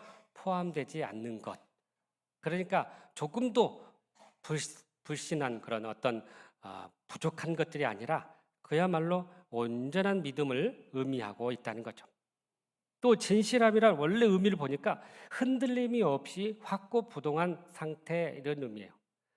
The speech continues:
그러니까 하나님을 섬길 때 세상을 보고 흔들리지 않고 하나님만 바라보고 사는 그 삶이 바로 진실한 삶이다, 이렇게 말씀하고 있는 거죠.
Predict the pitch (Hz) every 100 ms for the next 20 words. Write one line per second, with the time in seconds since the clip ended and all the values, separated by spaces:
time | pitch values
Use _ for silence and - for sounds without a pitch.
0 | _ - 226 240 196 220 240 233 233 226
1 | 208 214 - 233 240 226 - 254 151 -
2 | - _ - - - - 208 220 214 196
3 | 185 202 180 196 202 180 180 135 - 170
4 | - - 196 202 196 185 156 151 151 -
5 | 123 131 120 113 120 - 131 117 - _
6 | _ - 185 175 180 156 185 151 123 226
7 | 247 - - _ - - 110 104 117 123
8 | 143 - 135 107 110 104 101 - _ -
9 | 175 - 120 143 247 - 117 - 139 110
10 | 127 156 151 123